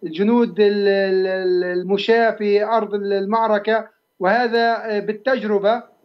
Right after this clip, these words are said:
خلال ثمانين يوما فشلت إسرائيل وتكبدت خسائر كبيرة، وإسرائيل لا تريد، وأمريكا من خلفها لا تريد أن تتعلم من تجارب غيرها.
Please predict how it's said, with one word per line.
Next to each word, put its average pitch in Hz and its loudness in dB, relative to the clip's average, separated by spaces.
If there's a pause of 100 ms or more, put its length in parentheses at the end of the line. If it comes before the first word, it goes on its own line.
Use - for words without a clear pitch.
(120)
خلال 208 0
ثمانين 214 -2
يوما 220 -2
فشلت 220 0
إسرائيل 196 -2
وتكبدت 214 0 (320)
خسائر 214 2
كبيرة، 208 -2
وإسرائيل 233 -2
لا 254 2
تريد، 214 -4
وأمريكا 220 0
من 214 -4
خلفها 185 -2 (300)
لا 240 2
تريد 233 -2
أن 220 -2
تتعلم 220 0
من 214 -4
تجارب 208 0
غيرها. 160 -2